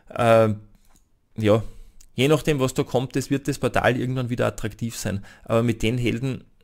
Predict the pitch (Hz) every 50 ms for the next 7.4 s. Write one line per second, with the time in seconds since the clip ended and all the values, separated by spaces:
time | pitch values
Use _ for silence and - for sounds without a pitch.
0 | _ - - - - - - - - - 143 160 180 185 175 170 160 143 165 160
1 | 160 170 160 160 - 165 156 151 - 151 113 113 147 160 147 156 147 151 - 151
2 | - 73 95 120 131 - - 165 151 156 143 139 131 135 143 139 - - - 104
3 | 135 139 127 127 120 113 - - 117 117 135 147 143 - - 117 120 127 127 123
4 | 120 - - - 107 107 - - - 131 120 117 117 - - - 113 110 107 107
5 | 107 107 107 110 107 101 101 117 110 110 113 98 104 104 - 117 113 110 107 104
6 | - 110 110 107 - - - - 101 110 107 104 - 87 101 110 117 - 64 85
7 | 92 95 - 98 101 - -